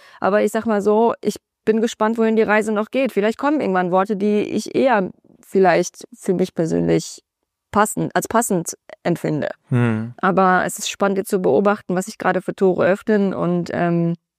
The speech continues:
Speaker 1: ja, schön, dass es, äh, mehr wird. <laughs>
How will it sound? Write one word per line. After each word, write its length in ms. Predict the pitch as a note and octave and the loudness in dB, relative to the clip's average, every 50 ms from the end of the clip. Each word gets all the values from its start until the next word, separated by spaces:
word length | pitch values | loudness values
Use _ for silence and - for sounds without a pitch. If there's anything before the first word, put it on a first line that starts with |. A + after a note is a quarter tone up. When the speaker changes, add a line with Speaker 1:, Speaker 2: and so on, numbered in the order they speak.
| _ _ - | _ _ -6
Speaker 1:
ja, 340 | A#3 F3+ F3+ G3+ A3+ G#3 F3 _ _ _ _ _ _ _ _ _ _ _ _ _ _ _ _ _ _ _ | -2 0 2 2 0 0 -4 _ _ _ _ _ _ _ _ _ _ _ _ _ _ _ _ _ _ _
schön, 240 | - - - A3+ G#3 | -6 0 0 2 2
dass 140 | E3 E3 - | 0 -4 -8
es, 180 | F3+ - - | -10 -12 -10
äh, 140 | - - E3+ | -8 -6 -4
mehr 340 | E3 F3+ F#3 F#3+ G#3 A3 E3+ | -2 0 0 0 0 0 -2
wird. 200 | D3 - - _ _ - | -4 -6 -8 _ _ -2
<laughs> 240 | A#3+ - - - | -2 -2 0 -2